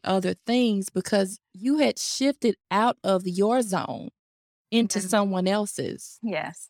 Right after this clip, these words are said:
Speaker 1: Talk to us a little bit about the subsequent events and the things that transpired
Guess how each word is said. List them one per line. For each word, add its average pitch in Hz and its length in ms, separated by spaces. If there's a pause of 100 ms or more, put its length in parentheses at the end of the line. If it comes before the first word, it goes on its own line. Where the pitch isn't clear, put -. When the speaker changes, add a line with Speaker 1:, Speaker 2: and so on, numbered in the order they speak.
(140)
Speaker 1:
Talk 392 240
to 349 100
us 254 280
a 226 60
little 226 360
bit 214 300
about 196 600 (1120)
the 208 140
subsequent 226 580
events 175 680 (100)
and 196 180
the 190 80
things 214 360
that 190 160
transpired 190 800